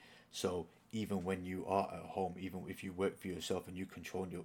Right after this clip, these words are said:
control your own diary, having rough meal timers in place makes it so much, it's so beneficial. It will help you so much because you've got something to stick to, something to aim for, and naturally after a short period of time,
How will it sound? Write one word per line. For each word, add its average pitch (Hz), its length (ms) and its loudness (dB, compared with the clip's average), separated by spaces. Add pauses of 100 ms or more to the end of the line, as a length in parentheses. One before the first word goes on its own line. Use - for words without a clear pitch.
control 90 300 -6
your 92 120 -2
own 85 120 -6
diary, 90 420 2 (460)
having 95 280 0
rough 95 180 0
meal 95 180 0
timers 90 340 -2
in 87 120 -8
place 92 360 -4 (100)
makes - 440 -4
it - 380 -12
so - 440 0
much, - 360 -6 (360)
it's - 180 -2
so 95 100 6
beneficial. 87 560 0
It 87 100 -4
will 87 80 -4
help 98 240 0
you 82 80 -6
so 85 240 0
much 92 320 -2
because 87 320 -4
you've 90 300 -6 (360)
got 95 140 2
something 101 320 -4
to 92 100 -8
stick - 280 -2
to, 92 100 -4
something 95 320 -6
to - 220 -6
aim 95 240 0
for, 104 220 6
and 90 160 -4
naturally 92 440 0
after 87 240 -6
a 85 60 -4
short - 280 0
period 90 220 -2
of 85 120 -6
time, 101 240 2